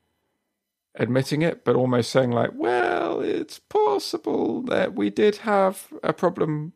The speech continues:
with one of our electricity lines around the,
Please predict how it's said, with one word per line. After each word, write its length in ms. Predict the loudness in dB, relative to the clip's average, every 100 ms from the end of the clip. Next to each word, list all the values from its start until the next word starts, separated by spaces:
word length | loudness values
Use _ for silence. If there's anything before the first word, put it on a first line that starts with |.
| 0
with 420 | 0 0 -6 _ -2
one 240 | 2 2
of 100 | 4
our 280 | 2 2 0
electricity 880 | -2 -2 -6 -10 -8 -4 -4 -4 -8 _ -4
lines 640 | 2 4 2 -2 -6 -8 0
around 600 | 4 4 4 -2 -6 -10 _ _
the, 100 | -6